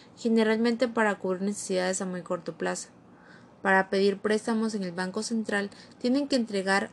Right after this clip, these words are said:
activos como bonos públicos o valores de renta fija privada, que tienen un valor y que actúan como garantía de que devolverán el dinero. Puesto que los bancos comerciales pueden prestar dinero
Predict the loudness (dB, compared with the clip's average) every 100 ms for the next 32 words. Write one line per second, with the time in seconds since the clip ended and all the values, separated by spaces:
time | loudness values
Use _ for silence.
0 | -8 -8 -8 -2 0 0 0 -2 -2 0
1 | 0 0 0 2 2 2 0 -2 -2 -2
2 | 0 2 2 2 2 0 0 -2 -4 -4
3 | -4 -4 -8 -4 -2 0 -2 -6 -16 -20
4 | -20 -14 -4 0 2 2 2 2 2 0
5 | 2 2 0 -6 -6 -4 -2 -2 0 0
6 | 2 2 0 -2 2 2 2 0 -2 0
7 | 0 0 -2 -2 -2 -4 -6 -8 -8 -12
8 | -18 -20 -20 -20 -20 -20 -20 -20 -20 -20
9 | -20 -20 -20 -20 _ -2 0 2 0 2
10 | 2 2 2 2 -2 0 -2 -2 -2 0
11 | -2 -4 -2 -2 -2 -2 0 0 0 0
12 | -2